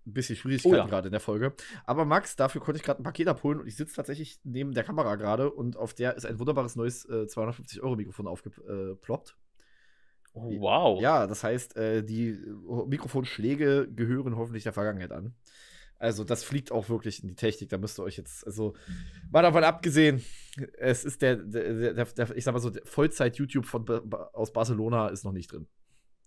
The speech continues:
Speaker 2: Ja, nee.
Speaker 1: Nee.
Speaker 2: Nee, oder eine Villa in der Türkei.
Speaker 1: Aber man könnte vielleicht mal so Goals reinhauen, also dass man sagt, okay, ey, so man erreicht so und so viele Leute und dann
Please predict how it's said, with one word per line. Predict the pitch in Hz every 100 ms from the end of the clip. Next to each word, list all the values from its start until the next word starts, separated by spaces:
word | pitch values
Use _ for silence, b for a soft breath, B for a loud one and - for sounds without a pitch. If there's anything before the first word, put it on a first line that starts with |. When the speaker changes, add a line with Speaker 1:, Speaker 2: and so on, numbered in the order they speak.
| _ _ _ - -
Speaker 2:
Ja, | 127 117 -
nee. | 110 107 101
Speaker 1:
Nee. | 92 73 - b b _
Speaker 2:
Nee, | 117 110 95 -
oder | 123 123
eine | 117 117 120
Villa | 131 127
in | 117
der | 117
Türkei. | 120 - 110 107 -
Speaker 1:
Aber | 120
man | 120 117
könnte | - 190
vielleicht | - 147 151
mal | 127
so | 113 107
Goals | - 104 185 160 220 95
reinhauen, | 92 - 87 90
also | 92 95
dass | 110
man | 113 101
sagt, | 107 104 -
okay, | - - 127 107 -
ey, | 113 101 92 - - b b b b b _ _ _ _ - -
so | 117
man | 107 110
erreicht | 107 104 113 117
so | 123
und | 127
so | 123
viele | - 113
Leute | 110 117 131 123 127 131
und | - 107 113
dann | 104 101 101 101